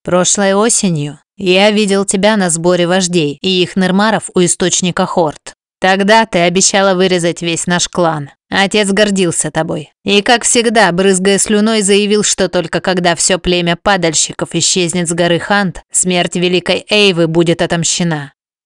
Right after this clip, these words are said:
Хм. В Хагар не только лишил тебя воспоминаний, он изменил тебя.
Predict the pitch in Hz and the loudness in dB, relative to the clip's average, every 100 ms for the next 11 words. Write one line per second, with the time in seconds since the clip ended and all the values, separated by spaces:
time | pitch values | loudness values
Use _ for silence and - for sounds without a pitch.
0 | _ _ _ 254 180 170 _ _ _ _ | _ _ _ 0 0 -2 _ _ _ _
1 | _ _ - 180 185 185 190 185 196 202 | _ _ -4 2 2 4 2 2 0 0
2 | 196 - 170 175 - 170 165 170 160 156 | -2 0 0 0 0 -2 0 0 0 0
3 | - 170 170 170 147 143 143 _ 185 196 | -2 -2 0 0 -2 -6 -12 _ 0 0
4 | 190 180 208 190 156 143 165 151 | 2 0 0 0 -2 -4 -8 -8